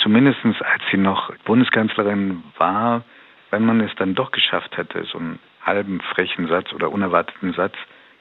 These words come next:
ihr zu entlocken, der garantiert von ihrem Apparat dann noch, hm,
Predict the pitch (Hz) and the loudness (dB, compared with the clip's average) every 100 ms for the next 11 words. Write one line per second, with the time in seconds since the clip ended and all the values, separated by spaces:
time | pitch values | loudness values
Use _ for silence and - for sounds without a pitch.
0 | - 98 - 101 98 95 104 - 104 95 | -6 -6 0 2 2 0 -2 0 0 2
1 | 101 107 110 120 117 - 101 92 95 90 | 2 0 0 0 0 -2 -6 -4 -4 -4
2 | 92 95 85 107 107 98 92 87 - _ | -4 0 0 0 -2 -4 -2 -6 -10 _
3 | - 87 82 | -10 -8 -8